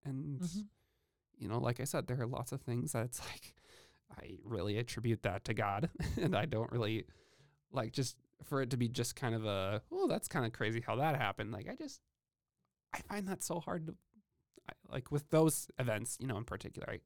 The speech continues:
Speaker 1: I find that really hard to say that, so.
Speaker 2: Mm-hmm.
Speaker 1: Yeah.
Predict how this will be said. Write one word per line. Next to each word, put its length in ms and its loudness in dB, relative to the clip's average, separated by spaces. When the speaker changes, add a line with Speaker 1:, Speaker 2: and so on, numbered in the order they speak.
Speaker 1:
I 40 -6
find 200 -4
that 120 -2
really 200 0
hard 280 -6
to 120 -2
say 220 0
that, 240 -6
so. 260 -6
Speaker 2:
Mm-hmm. 220 0
Speaker 1:
Yeah. 320 -4